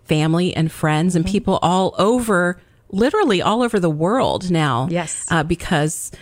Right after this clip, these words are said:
Speaker 1: we all have to learn how to do things
Speaker 2: <laughs>
Speaker 1: differently, and it's okay. But I'm hearing, what I'm hearing from you is that there's great value in finding a small group.
Speaker 2: Yes. Oh my goodness.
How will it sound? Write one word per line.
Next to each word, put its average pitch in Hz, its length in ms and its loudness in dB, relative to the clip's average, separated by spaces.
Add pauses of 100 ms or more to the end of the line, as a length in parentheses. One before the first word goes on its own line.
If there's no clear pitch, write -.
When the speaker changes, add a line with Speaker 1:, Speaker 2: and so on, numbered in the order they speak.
(200)
Speaker 1:
we 185 120 4
all 170 320 0 (100)
have 190 260 -2
to 226 100 2
learn 170 260 2
how 196 160 0
to 214 80 0
do 190 200 0
things 233 500 0 (160)
Speaker 2:
<laughs> 254 260 -2 (520)
Speaker 1:
differently, 165 680 2
and 202 200 2
it's 214 300 0
okay. 254 520 2
But - 260 -2 (120)
I'm 254 180 0
hearing, 262 480 2
what 202 180 -2
I'm 226 80 0
hearing 233 240 2
from 208 180 0
you 156 160 2
is 147 200 -2
that 151 280 0
there's 147 320 -2
great 214 260 -2
value 151 640 0 (460)
in 165 320 2
finding 170 460 0
a 151 60 0
small 147 440 0
group. - 440 -4 (120)
Speaker 2:
Yes. 220 760 -2 (580)
Oh 269 200 2
my 190 160 0
goodness. 185 340 -2